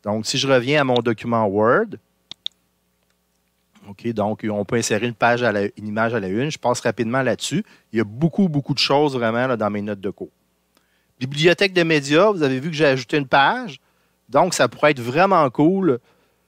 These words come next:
dans votre site, euh, WordPress de tout simplement aller ajouter des médias que vous allez avoir de besoin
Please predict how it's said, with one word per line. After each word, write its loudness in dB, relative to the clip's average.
dans 2
votre 2
site, -2
euh, 4
WordPress 2
de 2
tout -4
simplement 2
aller 4
ajouter 0
des 0
médias 2
que -6
vous -2
allez 2
avoir 2
de 0
besoin 0